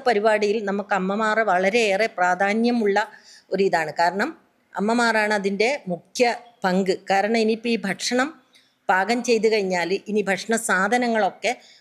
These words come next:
മുറിക്കുവാനും, അതുമാത്രമല്ല അതിനോടൊപ്പം സപ്ലൈ ചെയ്യാനും ഇവരെ ഓരോ ക്ഷേത്രത്തിൽ നിന്നും മാതൃസമിതിയോട് അവർ ചെയ്യാമെന്ന് ഏറ്റിട്ടാണ്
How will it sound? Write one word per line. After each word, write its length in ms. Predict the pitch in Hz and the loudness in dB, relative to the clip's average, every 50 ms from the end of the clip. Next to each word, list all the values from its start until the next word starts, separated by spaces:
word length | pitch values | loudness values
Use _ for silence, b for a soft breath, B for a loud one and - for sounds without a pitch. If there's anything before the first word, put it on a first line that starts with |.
| B B | B B
മുറിക്കുവാനും, 680 | 190 190 208 208 202 - 262 240 240 214 190 190 196 220 - - - | -2 0 0 0 -2 -4 -2 0 0 0 0 0 -2 -4 -6 -6 -4
അതുമാത്രമല്ല 680 | 190 190 240 247 233 202 190 - 180 180 180 175 175 185 208 - - _ _ - | -2 -2 0 0 0 0 -2 -2 -4 -4 -4 -2 -2 -2 -4 -4 -8 _ _ -8
അതിനോടൊപ്പം 760 | 180 175 180 220 240 240 240 233 226 - - - - 262 277 302 302 - - _ - - - | -4 -2 0 2 2 4 4 4 2 0 -2 -4 -4 -2 -2 -4 -6 -12 -18 _ -10 -4 -2
സപ്ലൈ 380 | - 208 196 - - 285 330 359 311 294 | -2 -2 -2 -4 -4 -2 -2 0 0 0
ചെയ്യാനും 420 | 254 220 196 190 185 185 190 220 233 - b b b b b - | 0 0 0 0 0 -2 -2 -6 -8 -12 b b b b b -2
ഇവരെ 240 | 196 202 214 220 214 196 190 | 0 0 2 2 2 2 2
ഓരോ 180 | 208 226 247 254 | 2 4 4 2
ക്ഷേത്രത്തിൽ 600 | 254 - 233 196 202 196 202 240 240 233 262 240 233 | 2 0 0 -2 0 0 0 -2 -2 0 0 0 2
നിന്നും 280 | 220 202 190 185 180 160 - - - | 2 0 0 0 -2 -4 -6 -8 -6
മാതൃസമിതിയോട് 840 | 185 185 190 185 214 214 - 233 214 208 190 180 196 196 185 185 208 277 b b b b b b b b - | -4 -2 -2 -2 -2 -4 -4 -2 -2 -2 -2 0 0 0 2 0 0 -4 b b b b b b b b -2
അവർ 200 | 196 196 220 220 247 202 - | 0 0 2 2 0 0 0
ചെയ്യാമെന്ന് 520 | - 226 220 226 247 262 254 262 262 247 233 | 0 0 2 2 2 2 2 2 2 2 2
ഏറ്റിട്ടാണ് 540 | 214 196 - - 208 190 220 202 190 190 | 0 0 -2 -6 -4 -2 0 0 0 0